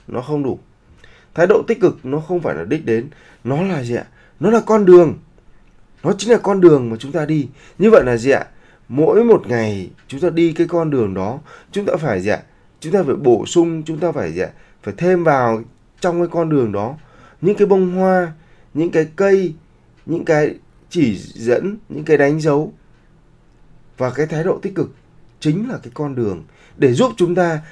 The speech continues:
đi đến cái mục tiêu, cái đích đến xa của chúng ta. Như vậy, chúng ta không tập trung để mà chỉ xây dựng thái độ. À, tôi có thái độ tích cực rồi. Xong, ok.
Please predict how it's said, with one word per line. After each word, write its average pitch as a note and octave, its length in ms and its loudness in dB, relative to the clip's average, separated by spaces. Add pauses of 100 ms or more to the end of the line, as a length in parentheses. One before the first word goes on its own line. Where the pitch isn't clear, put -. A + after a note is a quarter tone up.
(180)
đi G3 240 4
đến D#3+ 420 4
cái E3 100 -4
mục D#3 220 0
tiêu, D#3 380 2
cái D#3+ 100 -2
đích F#3 180 -2
đến C#3 420 0
xa C3+ 420 -6
của E2 160 -14
chúng G2 140 -18
ta. G2+ 220 -10 (2250)
Như D#3 140 4
vậy, - 220 4 (1300)
chúng E3+ 160 -4
ta G3 140 4
không F#3 320 -2
tập C3+ 240 2
trung F3+ 340 2 (1040)
để A#2+ 180 0
mà A2 140 0
chỉ A2 200 -6
xây D#3 220 0
dựng D3 220 -4
thái B2+ 180 -4
độ. - 220 0
À, D3+ 260 2 (300)
tôi A3+ 140 10
có A3 100 10
thái G#3+ 160 6
độ A#3+ 100 10
tích A3+ 160 -2
cực A#3+ 160 2
rồi. G#3 180 8 (600)
Xong, C4+ 460 4
ok. A3+ 160 0